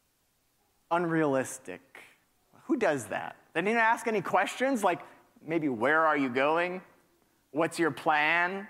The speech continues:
Who does that? This week I sat with that question. I wondered, who, who does that?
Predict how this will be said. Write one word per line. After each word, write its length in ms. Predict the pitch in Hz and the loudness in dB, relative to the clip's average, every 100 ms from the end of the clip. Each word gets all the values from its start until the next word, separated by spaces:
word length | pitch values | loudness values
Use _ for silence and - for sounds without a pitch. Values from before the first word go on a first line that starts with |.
| - _ _ _ _ _ _ _ _ _ _ _ _ _ _ _ _ _ _ _ _ _ _ _ _ _ _ _ _ _ _ _ _ _ _ _ _ _ _ _ - | -20 _ _ _ _ _ _ _ _ _ _ _ _ _ _ _ _ _ _ _ _ _ _ _ _ _ _ _ _ _ _ _ _ _ _ _ _ _ _ _ -14
Who 100 | 208 | -6
does 300 | 202 147 104 | -4 -4 -8
that? 320 | 92 85 - _ _ _ _ _ _ _ _ _ _ _ _ _ _ _ _ _ | -16 -16 -20 _ _ _ _ _ _ _ _ _ _ _ _ _ _ _ _ _
This 240 | 135 - | -12 -8
week 260 | 170 196 - | -4 -4 0
I 180 | 139 131 | 0 0
sat 440 | - - 190 - | -6 -2 -2 0
with 160 | 135 - | -4 -2
that 220 | 139 - | -4 -4
question. 480 | - 170 170 - 110 | -6 -6 -6 -8 -8
I 80 | 110 | -8
wondered, 500 | 120 196 165 107 95 - | -6 -6 -4 -6 -8 -14
who, 420 | 196 226 254 285 - _ _ _ _ _ _ _ _ _ _ _ _ _ _ _ _ - | -8 -4 -4 -6 -10 _ _ _ _ _ _ _ _ _ _ _ _ _ _ _ _ -10
who 100 | 262 | -8
does 380 | 196 226 262 147 | -6 -6 -6 -6
that? 320 | 113 95 82 | -8 -8 -12